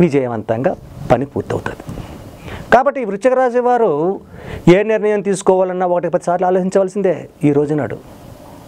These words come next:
ధనాదాయం సంతృప్తికరంగా ఉండదు, మధ్యమంగా ఉంది. వస్తాది అనుకున్న సొమ్ము రేపటికి వాయిదా పడుతుంది. అనుకున్న పనులు విజయవంతంగా పూర్తి కావట్లేదు.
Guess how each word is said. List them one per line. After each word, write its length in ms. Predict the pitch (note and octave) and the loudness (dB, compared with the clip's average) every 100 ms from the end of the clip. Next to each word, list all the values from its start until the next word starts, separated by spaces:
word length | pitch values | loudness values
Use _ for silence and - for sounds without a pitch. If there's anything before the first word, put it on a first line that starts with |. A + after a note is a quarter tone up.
| - - - - - - - - - - - - | -20 -20 -20 -20 -18 -14 -14 -12 -12 -12 -10 0
ధనాదాయం 680 | E3 F3 G#3+ A3 G#3+ A3 A3 | 2 2 0 0 0 -2 -2
సంతృప్తికరంగా 800 | G#3+ F#3 G3+ G3+ G#3+ G#3 G3+ G#3 | -4 -4 -4 0 0 2 2 0
ఉండదు, 440 | G3+ G3+ G#3 G3 - _ - - - - - - - - - - - - - - | 0 -2 -2 -4 -8 _ -20 -20 -20 -20 -20 -20 -20 -20 -20 -20 -18 -18 -12 2
మధ్యమంగా 540 | C#3 C3+ F#3+ G3 G3+ | 2 4 0 2 2
ఉంది. 400 | G3+ G3 G3 G3+ G3 _ - - - - - - - - | 2 0 0 -2 -4 _ -20 -18 -16 -14 -14 -14 -6 4
వస్తాది 440 | D3 - G3+ G3+ G#3+ | 4 4 0 2 0
అనుకున్న 320 | G3+ G3+ G3 | 0 0 0
సొమ్ము 440 | - F#3 G3+ F3+ - - | 0 0 0 -2 -6 0
రేపటికి 280 | D3+ E3+ E3 | 2 2 2
వాయిదా 260 | C3 C#3+ F#3 | 0 2 2
పడుతుంది. 520 | F#3 D#3+ F3+ F#3 F3 - - - | 0 -2 0 0 0 -6 -6 0
అనుకున్న 400 | F3 G3+ G#3+ G#3 | 0 0 0 0
పనులు 600 | F#3+ F3+ F#3 C3+ C3 D#3+ - - - - | -2 0 0 0 -2 -6 -12 -18 -16 -2
విజయవంతంగా 960 | C3+ C3 G#3 G3+ F#3+ F3+ E3+ D#3+ C3 D3 - - - - - E3 | 2 4 4 2 0 0 2 0 -2 -6 -14 -20 -16 -14 2 2
పూర్తి 220 | D#3+ F3 | 4 0
కావట్లేదు. 520 | B2 A2+ A#2+ G#2 - | -2 -4 -2 -4 -4